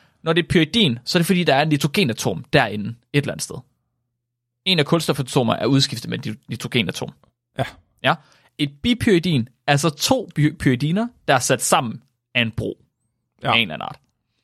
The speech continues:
Speaker 2: Er
Speaker 1: Ja.
Speaker 2: det mellem kulstof, eller er det mellem
Speaker 1: Øh, så i det her tilfælde, der er det det ene sted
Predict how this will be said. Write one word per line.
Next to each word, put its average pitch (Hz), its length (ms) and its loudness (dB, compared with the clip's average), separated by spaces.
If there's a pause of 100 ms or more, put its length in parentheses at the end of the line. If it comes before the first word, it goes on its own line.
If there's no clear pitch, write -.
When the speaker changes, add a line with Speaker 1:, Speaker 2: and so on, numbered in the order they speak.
(920)
Speaker 2:
Er 117 80 0
Speaker 1:
Ja. 120 40 4
Speaker 2:
det 120 100 0
mellem 123 200 4
kulstof, 147 520 0
eller 104 160 -4
er 101 60 -2
det 104 80 -2
mellem 101 420 0 (760)
Speaker 1:
Øh, 151 440 4
så 160 220 2
i 160 40 -4
det 233 220 0
her 208 80 4
tilfælde, 151 460 -4 (400)
der 156 60 4
er 156 100 6
det 120 280 0 (120)
det 131 180 -2
ene 220 140 0
sted 156 300 2